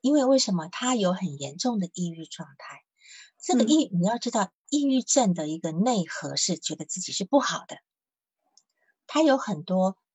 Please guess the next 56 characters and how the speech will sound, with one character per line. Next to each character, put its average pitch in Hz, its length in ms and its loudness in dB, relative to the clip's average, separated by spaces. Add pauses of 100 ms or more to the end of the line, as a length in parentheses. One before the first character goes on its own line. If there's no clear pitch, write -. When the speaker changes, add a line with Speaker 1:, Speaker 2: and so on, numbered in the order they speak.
(100)
Speaker 1:
欲 277 160 8
望 196 280 2
是 196 120 -4
被 196 160 -6
自 220 140 -2
己 - 160 -8
压 165 300 -4
抑 185 200 -2
的， - 100 -18 (180)
他 208 120 -6
不 262 140 0
敢 185 200 -6
做 170 180 -2 (500)
自 160 180 -10
己， - 240 -14 (480)
抑 214 180 0
郁 - 120 4
症 180 260 -2
的 147 140 -10
人。 139 120 -16 (720)
Speaker 2:
嗯。 - 120 -20
Speaker 1:
所 - 180 4
以 247 80 6
抑 285 160 4
郁 262 60 4
症 254 180 2
的 196 80 2
会 220 160 0
有 180 140 2
一 - 20 -2
种 165 220 -4
自 226 300 -4
罪 220 380 -2
的 - 180 -14 (100)
部 156 160 -2
分， - 280 -10 (100)
觉 190 120 -2
得 196 80 0
自 196 120 -2
己 - 160 -6
不 190 100 -4
够 311 180 4
好。 - 80 -8 (320)
Speaker 2:
嗯。 233 340 2
Speaker 1:
但 311 160 6
是 302 60 4
他 285 100 4
现 254 280 0
在 - 60 -18 (200)
假 - 340 -4
装 208 260 -4
他 - 140 -12
是 240 160 -2
个 175 120 -10
好 - 220 -10
人。 - 80 -18